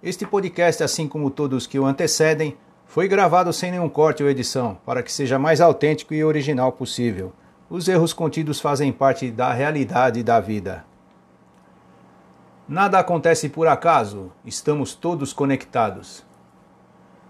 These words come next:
Você pode achar que algumas situações acontecem de maneira aleatória, mas nada acontece por acaso, estamos conectados. Agradecendo a Deus por mais um domingo abençoado,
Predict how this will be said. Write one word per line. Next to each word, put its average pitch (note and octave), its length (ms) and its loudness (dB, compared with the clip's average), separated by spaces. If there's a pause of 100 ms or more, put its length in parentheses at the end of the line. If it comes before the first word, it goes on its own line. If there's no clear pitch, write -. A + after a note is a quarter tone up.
(280)
Você E3+ 240 2
pode A#3 220 4
achar G3 340 0
que - 100 -4
algumas F3 340 -4
situações D#3 500 -4
acontecem D#3 500 -2
de D3 80 -6
maneira D#3 380 0
aleatória, C3 680 -2 (400)
mas G#2+ 300 -8
nada G#2 300 -4
acontece D3+ 420 -2
por E3 160 -6
acaso, B2+ 460 0
estamos A#2+ 460 -12
conectados. - 840 -6 (680)
Agradecendo G3+ 640 0
a G3 40 2
Deus D#3+ 220 2
por D3+ 220 -2
mais D#3+ 320 2
um E3 100 -2
domingo C#3+ 320 0
abençoado, C3 720 0